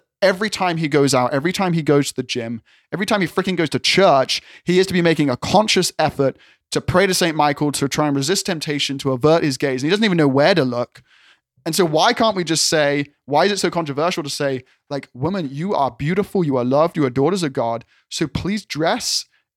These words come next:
in a way don't do it just for me. Don't do it just because you're afraid about being objectified, but dress for yourself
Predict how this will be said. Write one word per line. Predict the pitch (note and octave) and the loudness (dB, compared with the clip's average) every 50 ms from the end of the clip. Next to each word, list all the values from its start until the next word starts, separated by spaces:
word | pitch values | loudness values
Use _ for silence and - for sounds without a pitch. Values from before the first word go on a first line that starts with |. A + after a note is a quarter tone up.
| _ - | _ -4
in | D#3 D#3 | -2 -2
a | C3+ | -2
way | B2+ B2 D3 D#3 E3 D#3 D3 C#3+ C#3 C3 - _ _ _ _ | 0 0 0 0 2 2 0 0 -2 -4 -8 _ _ _ _
don't | D#3+ F#3 A#3+ A#3 - - | 2 2 2 0 -2 -2
do | - F3+ F#3 | 0 2 2
it | F3+ D3+ - _ _ | 2 0 -4 _ _
just | - D#3+ D#3 - - - | -4 -4 -2 -4 -4 -6
for | D#3 | -6
me. | C#3 C3+ B2+ | -6 -6 -6
Don't | A#2 C#3 C#3+ F#3 F#3 D3 - | -4 -4 -4 -4 -4 -4 -2
do | D#3+ D#3 | -2 -2
it | D3 | -2
just | - - D3 C#3 - | -4 -6 -6 -6 -6
because | - C#3 - C#3 B2+ | -8 -8 -8 -6 -6
you're | C3 A#2+ | -6 -6
afraid | A2+ - C3+ B2+ | -4 -4 -6 -4
about | A#2+ B2 - - | -4 -4 -4 -4
being | C3 B2+ A#2 | -6 -6 -6
objectified, | A2 - A2+ - - - - A2+ A2+ A2+ | -6 -8 -10 -10 -10 -12 -12 -12 -10 -10
but | A2 - | -10 -4
dress | - D3+ E3 F#3 - - | 0 0 0 0 0 -4
for | - E3 | -6 -4
yourself | C#3+ B2+ A#2+ - - - - - F3+ D#3+ C3 A#2+ G#2+ - - | -4 -2 -4 -2 -2 -2 0 0 2 2 2 0 -2 -6 -14